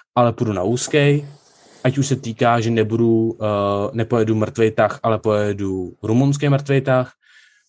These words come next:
Tady ty všechny věci, všechno potřebuje čas. A jsme prostě ve sportu,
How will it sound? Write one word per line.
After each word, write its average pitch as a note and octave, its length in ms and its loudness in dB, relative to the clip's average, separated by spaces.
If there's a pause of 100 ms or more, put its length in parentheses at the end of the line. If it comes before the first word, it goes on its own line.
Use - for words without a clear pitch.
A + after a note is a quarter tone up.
(380)
Tady C3 160 2
ty D3 60 0
všechny C#3+ 280 2
věci, A2 520 0 (140)
všechno B2 360 -2
potřebuje A2 480 0
čas. F2+ 440 -4
A G#2 80 -2
jsme B2+ 200 0
prostě B2 300 -2
ve G2+ 120 -2
sportu, G#2 580 -4